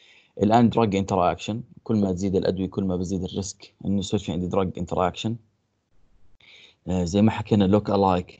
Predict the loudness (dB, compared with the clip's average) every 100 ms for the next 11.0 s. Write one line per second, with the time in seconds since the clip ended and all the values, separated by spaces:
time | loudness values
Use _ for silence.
0 | _ _ _ _ _ -14 -2 0 2 0
1 | 0 0 -2 -6 -20 -12 -2 0 0 -4
2 | -16 _ _ _ _ _ _ -4 -2 -2
3 | 0 0 0 2 2 0 -4 -6 -8 -6
4 | -4 -4 -6 -8 -8 -8 -10 -8 -8 -10
5 | -14 -10 -6 -6 -4 -6 -4 0 0 0
6 | -2 -4 -2 -2 -2 0 0 0 -4 -8
7 | -6 -4 -4 -4 -2 0 0 -2 -8 -6
8 | -4 -2 -4 -2 -2 -2 -6 -10 -16 -20
9 | -20 _ _ _ 0 0 0 2 4 4
10 | 2 2 0 -2 -4 -2 -2 -2 -4